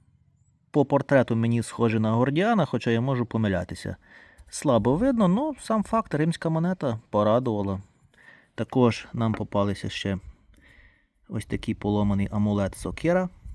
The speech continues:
Як казав малий, ми в плюсі. І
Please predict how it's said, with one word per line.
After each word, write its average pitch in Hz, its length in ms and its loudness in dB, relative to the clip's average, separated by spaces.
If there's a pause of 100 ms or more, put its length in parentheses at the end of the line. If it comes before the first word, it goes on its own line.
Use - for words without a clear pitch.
(140)
Як - 180 -4
казав 110 320 2
малий, 113 340 2
ми 113 160 2
в - 160 -6
плюсі. 160 500 6 (1300)
І 202 340 -2